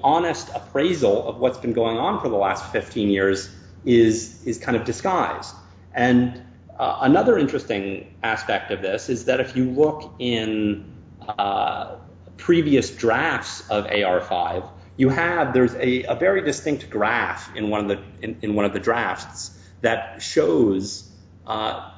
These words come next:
a comparison between observed temperatures and what the model projections were over the last fifteen years.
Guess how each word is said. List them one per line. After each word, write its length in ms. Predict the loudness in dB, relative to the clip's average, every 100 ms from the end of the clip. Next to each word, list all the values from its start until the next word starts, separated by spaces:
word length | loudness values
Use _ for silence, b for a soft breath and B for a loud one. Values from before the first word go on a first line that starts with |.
| -8
a 140 | -4 -2
comparison 960 | -2 -2 0 2 2 -2 -4 -4 -6 -10 -10
between 420 | -6 0 0 0
observed 640 | -6 0 4 4 4 -4
temperatures 680 | -6 -4 -4 -4 -4 -4 -8 -8
and 160 | -4 0
what 160 | 0
the 60 | 0
model 520 | 0 2 2 2 0
projections 600 | -4 0 0 -2 -6 -8
were 360 | 0 2 4 2
over 140 | -4
the 80 | -6
last 340 | -6 -6 -8 -8
fifteen 340 | -8 -4 0
years. 300 | 2 2 -2